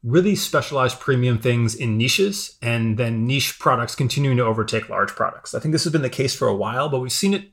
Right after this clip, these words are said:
not happen in every industry. I look at this, like, people are now more likely, I feel like, discerning customers to buy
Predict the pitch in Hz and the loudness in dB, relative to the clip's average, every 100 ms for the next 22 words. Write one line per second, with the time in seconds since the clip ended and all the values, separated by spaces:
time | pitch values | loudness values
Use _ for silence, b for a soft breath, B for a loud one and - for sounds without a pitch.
0 | _ 131 131 127 151 143 131 117 120 117 | _ 0 2 2 2 2 0 -2 0 0
1 | 107 98 95 - - 104 147 160 135 - | 0 -2 -6 -12 -10 -4 0 2 2 2
2 | 127 113 - b b - 170 180 160 135 | 0 -2 -8 b b -4 2 4 4 2
3 | 127 131 123 127 120 120 127 113 110 123 | 2 2 2 4 4 2 0 -2 0 0
4 | 113 107 - _ _ - - 147 135 131 | 2 -2 -6 _ _ -2 4 4 4 2
5 | 120 117 117 123 113 113 110 | 2 -2 -4 -2 0 2 0